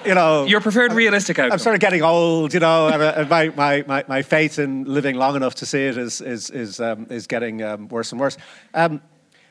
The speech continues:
Speaker 1: uh, i-, if I had to,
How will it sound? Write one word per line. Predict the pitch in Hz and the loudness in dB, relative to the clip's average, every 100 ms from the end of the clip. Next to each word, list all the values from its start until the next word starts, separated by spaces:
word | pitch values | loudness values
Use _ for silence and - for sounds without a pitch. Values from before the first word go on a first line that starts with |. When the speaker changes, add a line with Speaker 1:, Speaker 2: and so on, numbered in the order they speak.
| _ | _
Speaker 1:
uh, | - - _ _ _ - - - _ _ _ _ _ _ _ _ 208 | -16 -16 _ _ _ -16 -14 -14 _ _ _ _ _ _ _ _ -4
i-, | - | -2
if | 208 170 | 0 0
I | |
had | 180 233 | 0 -2
to, | - | -4